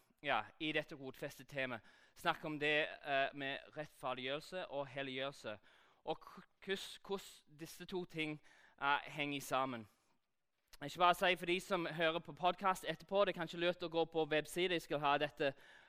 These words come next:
PowerPoint, som jeg skal bruke ganske mye i dag, ut det, så det, eh, kan hjelpe. Ehm,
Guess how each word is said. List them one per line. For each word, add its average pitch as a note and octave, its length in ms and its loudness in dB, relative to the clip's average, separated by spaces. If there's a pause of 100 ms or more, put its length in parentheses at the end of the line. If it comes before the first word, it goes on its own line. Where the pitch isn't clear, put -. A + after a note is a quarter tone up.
(140)
PowerPoint, E3+ 460 6
som E3 120 -4
jeg D#3 100 2
skal - 200 -18
bruke D3 260 -2
ganske C#3+ 320 -6
mye C#3+ 220 -2
i - 20 -4
dag, E3+ 300 2 (180)
ut D3 220 -6
det, F3 260 4
så D#3+ 160 -8
det, D3 80 0
eh, C3+ 680 2
kan C#3+ 200 -4
hjelpe. E3+ 460 0 (720)
Ehm, D#3 540 2